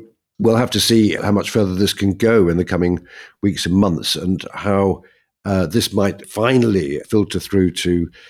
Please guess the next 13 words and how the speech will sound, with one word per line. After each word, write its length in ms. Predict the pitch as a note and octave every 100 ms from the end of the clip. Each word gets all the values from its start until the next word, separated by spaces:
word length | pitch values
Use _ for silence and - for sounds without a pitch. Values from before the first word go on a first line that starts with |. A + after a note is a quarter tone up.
| -
having 260 | F#2+ G2
an 80 | F#2+
impact 500 | G2 G2+ F2+ D#2+ -
on, 200 | E2+ E2+
on 180 | C2+ F2+
morale 400 | F2+ F#2 F#2 F2
on 100 | E2+
the 80 | D#2+
home 220 | E2+ F2+
front 300 | E2 F2 D#2+
and, 400 | - F2 F2+ -
by 140 | - F2
extension, 580 | - - E2+ - D#2+